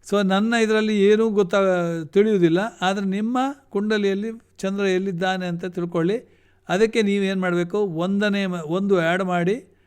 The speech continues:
ಅದೇ ಮನೆ, ಅದೇ ಮನೆಯಲ್ಲಿ ಉಚ್ಚ, ಅದು ಸ್ಟ್ರಾಂಗ್ ಇರ್ತಾನೆ, ಅದೇ ಮನೆಯಲ್ಲಿ ಆದ ಏಳನೇ ಮನೆಯಲ್ಲಿ ನೀಚ ಆಗಿರ್ತಾನೆ. ಈಗ ಮಂಗಲ್ ತೆಗೆದುಕೊಳ್ಳೋಣ. ಮಂಗಲ್ ನನ್ನ ಮನೆ ಇದರಲ್ಲಿ ಎಲ್ಲಿದ್ದಾನೆ? ಮಂಗಲ್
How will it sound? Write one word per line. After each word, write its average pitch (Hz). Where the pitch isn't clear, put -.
ಅದೇ 170
ಮನೆ, 180
ಅದೇ 160
ಮನೆಯಲ್ಲಿ 170
ಉಚ್ಚ, 151
ಅದು 151
ಸ್ಟ್ರಾಂಗ್ 185
ಇರ್ತಾನೆ, 190
ಅದೇ 175
ಮನೆಯಲ್ಲಿ 170
ಆದ 160
ಏಳನೇ 190
ಮನೆಯಲ್ಲಿ 175
ನೀಚ 165
ಆಗಿರ್ತಾನೆ. 139
ಈಗ 180
ಮಂಗಲ್ 190
ತೆಗೆದುಕೊಳ್ಳೋಣ. 175
ಮಂಗಲ್ 180
ನನ್ನ 180
ಮನೆ 180
ಇದರಲ್ಲಿ 180
ಎಲ್ಲಿದ್ದಾನೆ? 175
ಮಂಗಲ್ 170